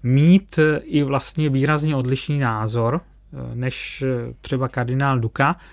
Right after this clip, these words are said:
ale myslím si, že to svědčí právě i o svého druhu odvaze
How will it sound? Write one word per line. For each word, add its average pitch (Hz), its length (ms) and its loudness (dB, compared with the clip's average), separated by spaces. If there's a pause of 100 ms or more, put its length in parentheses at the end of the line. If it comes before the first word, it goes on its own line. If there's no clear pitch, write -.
(500)
ale 143 220 4
myslím 151 320 4
si, 170 140 2
že 160 100 2
to - 140 -4
svědčí 147 460 0
právě 147 760 2 (280)
i 151 160 2
o 135 340 2 (160)
svého 160 500 2
druhu 147 240 2
odvaze 131 580 2